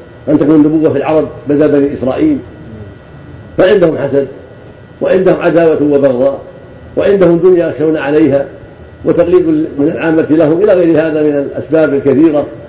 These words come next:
التي حملتهم على البغي والعدوان والكفر والإنكار، نسأل الله العافية. هم عمل البكائد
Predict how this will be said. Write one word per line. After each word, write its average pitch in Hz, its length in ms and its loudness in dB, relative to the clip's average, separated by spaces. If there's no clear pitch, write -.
التي 135 260 -2
حملتهم 156 540 0
على 135 300 -4
البغي 151 340 0
والعدوان 135 640 -2
والكفر 131 560 0
والإنكار، 127 360 -2
نسأل 113 340 -8
الله 110 80 -6
العافية. - 400 -12
هم 147 160 4
عمل 160 260 0
البكائد 151 480 -2